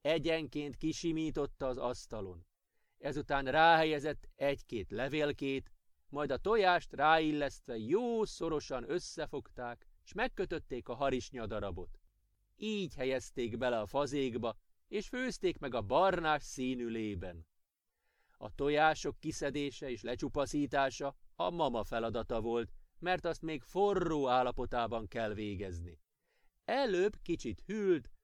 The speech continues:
aztán Erzsike óvatosan átdörzsölgette mindet szalonnabőrkével, hogy szép, fényesek legyenek.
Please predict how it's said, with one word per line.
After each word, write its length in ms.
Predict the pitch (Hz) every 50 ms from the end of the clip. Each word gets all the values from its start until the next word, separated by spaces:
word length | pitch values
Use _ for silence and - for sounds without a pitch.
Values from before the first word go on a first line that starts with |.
| _ _ _
aztán 340 | _ - 175 - - 143 131
Erzsike 560 | - 175 233 262 220 170 190 185 - 139 127 -
óvatosan 800 | 185 247 277 277 277 226 240 214 - 185 170 - 151 139 - -
átdörzsölgette 1400 | 160 170 175 170 110 104 120 147 165 170 165 147 127 139 156 151 147 139 143 143 139 - - - 151 139 - - - - -
mindet 640 | _ 127 151 208 254 240 214 190 170 156 139 - - - - -
szalonnabőrkével, 1500 | - - - - 185 160 143 135 131 127 127 127 127 123 120 127 131 127 123 123 - 135 131 127 127 123 123 123 127 120 - _ _ _ _
hogy 120 | _ 117 101
szép, 600 | - - - - - 135 151 165 165 160 147 - -
fényesek 720 | - - 127 127 139 147 156 151 151 143 - - 135 -
legyenek. 400 | 120 113 110 104 104 98 95 87